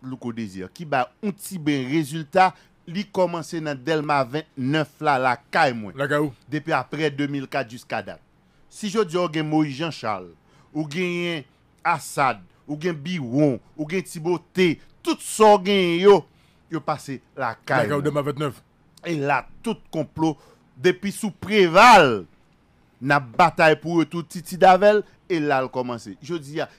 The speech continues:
Speaker 1: e sa k fè m vin depite tou. Mhm, se koherans mwen ak angajman ke m pran e onètete m.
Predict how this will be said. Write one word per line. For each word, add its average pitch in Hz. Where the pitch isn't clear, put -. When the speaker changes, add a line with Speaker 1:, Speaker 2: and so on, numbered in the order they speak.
Speaker 1:
e 254
sa -
k -
fè 247
m 214
vin 202
depite 190
tou. 214
Mhm, 131
se -
koherans 269
mwen 214
ak 208
angajman 196
ke 190
m 175
pran 220
e 190
onètete 190
m. 156